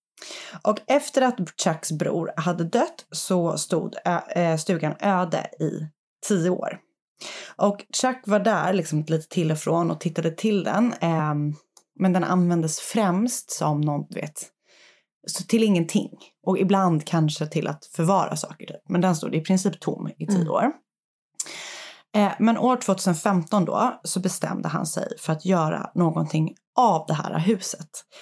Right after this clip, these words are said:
Speaker 1: Han ville liksom riva den här stugan och bygga ett nytt, eh, flervåningshus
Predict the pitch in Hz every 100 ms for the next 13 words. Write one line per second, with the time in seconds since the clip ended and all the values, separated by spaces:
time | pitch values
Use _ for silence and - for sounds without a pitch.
0 | - - - _ - 269 269 247 196 190
1 | 151 123 156 160 170 233 233 220 233 185
2 | 156 - 202 175 156 156 160 156 160 156
3 | 165 202 262 - - - - - 170 165
4 | 156 202 170 156 156 156 151 156 - 294
5 | 320 311